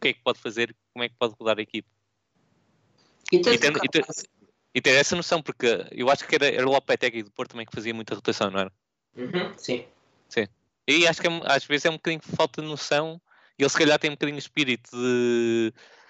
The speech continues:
Speaker 1: ah, futebol pelo futebol e não pela competição de ganho, ser campeão. E o Lopetegui, como era estrangeiro, também não devia ter muito bem noção. Acha que o segundo lugar é bom e, e portanto,
Speaker 2: <laughs>
Speaker 1: o rodar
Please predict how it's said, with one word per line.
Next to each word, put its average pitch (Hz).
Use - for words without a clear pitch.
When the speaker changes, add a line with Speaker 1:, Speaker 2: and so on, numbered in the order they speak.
Speaker 1:
ah, 131
futebol -
pelo 147
futebol 131
e 127
não 127
pela 123
competição 120
de 107
ganho, 113
ser -
campeão. 120
E 135
o 131
Lopetegui, 139
como 139
era 135
estrangeiro, 139
também 143
não 143
devia 135
ter 147
muito 135
bem 135
noção. 135
Acha 131
que -
o -
segundo 135
lugar 123
é 127
bom 127
e, 117
e 113
portanto, 107
Speaker 2:
<laughs> 139
Speaker 1:
o -
rodar 113